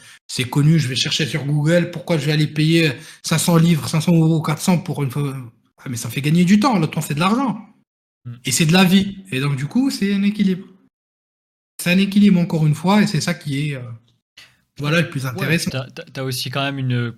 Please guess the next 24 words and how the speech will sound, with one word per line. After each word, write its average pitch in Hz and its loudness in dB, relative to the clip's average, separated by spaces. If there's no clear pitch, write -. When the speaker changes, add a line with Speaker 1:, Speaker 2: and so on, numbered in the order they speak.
Speaker 2:
quasiment 123 -4
une 127 0
assurance 123 -6
d'avoir 110 -10
un, 98 -14
une 104 -18
qualité 120 -6
d'information 113 -8
qui 127 -12
est 120 -8
pas 110 -12
la 110 -10
même. 135 -8
Ça 123 -12
a 104 -12
quand 120 -10
même 120 -6
été 120 -10
traité 143 -8
et, 107 -10
et 107 -14
représenté 120 -8
par 110 -12
des, 98 -16